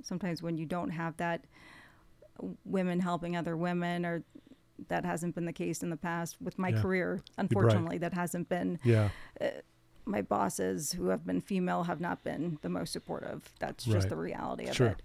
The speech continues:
Speaker 2: Yeah.
Speaker 1: And I tell myself, "That's not what I want. I wanna be there for other women. I wanna cheer on their successes. If they're,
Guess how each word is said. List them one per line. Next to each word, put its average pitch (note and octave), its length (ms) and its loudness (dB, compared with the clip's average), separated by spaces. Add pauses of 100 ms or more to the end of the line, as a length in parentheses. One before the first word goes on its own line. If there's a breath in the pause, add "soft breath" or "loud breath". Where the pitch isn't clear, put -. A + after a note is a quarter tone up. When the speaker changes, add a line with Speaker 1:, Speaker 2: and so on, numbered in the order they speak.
(160 loud breath)
Speaker 2:
Yeah. A2 240 4
Speaker 1:
And - 160 -2
I - 220 -2
tell F3+ 120 -4
myself, F3 300 -2
"That's - 200 -6
not F3 180 -4
what E3 100 -4
I E3 140 -2
want. C3+ 400 -6
I F3+ 60 0
wanna F#3 260 -2
be D#3+ 460 -4 (220)
there F3+ 300 0
for - 140 -6
other D#3+ 200 -2
women. E2 240 -2
I E2 60 -2
wanna E2 320 -2 (380)
cheer F3 280 -2
on E3+ 140 0
their E3+ 120 -2
successes. E3+ 840 -4
If E3+ 180 -6
they're, E3+ 320 -4